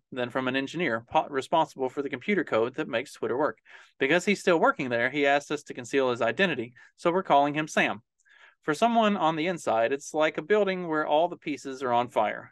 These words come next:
he revealed. "When you look at it from the outside, the facade looks fine, but I can see that nothing is working. All the plumbing is broken, all the faucets, everything." He says the chaos that has been created by the huge disruption in staffing.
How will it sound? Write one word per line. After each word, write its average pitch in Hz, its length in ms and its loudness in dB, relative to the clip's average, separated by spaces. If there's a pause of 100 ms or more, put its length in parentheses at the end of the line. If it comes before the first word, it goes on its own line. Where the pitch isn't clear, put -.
he 127 140 -10
revealed. 117 380 -8 (540)
"When 143 120 -2
you 151 120 2
look 208 160 2
at 196 100 4
it 180 80 -2
from 160 120 -8
the 160 100 0
outside, 147 500 2
the 139 80 -14
facade 156 380 0
looks 127 220 -8
fine, 123 360 -6 (320)
but - 100 2
I 170 140 4
can 196 160 -2
see 196 340 0
that 147 160 4
nothing 139 320 0
is 151 140 -2
working. 156 340 -2 (180)
All 143 220 4
the 175 80 -2
plumbing 185 320 -2
is 180 140 -8
broken, 123 440 -4
all 127 280 4
the 139 80 0
faucets, 117 520 0
everything." 131 480 -4 (1120)
He 143 100 0
says 214 240 4
the 220 100 -2
chaos 165 540 2
that 131 160 -2
has 135 240 -6
been 147 220 -2
created 147 560 0
by 117 120 4
the 117 120 -4
huge 156 340 -6
disruption 143 540 0
in 113 100 -8
staffing. 135 460 -2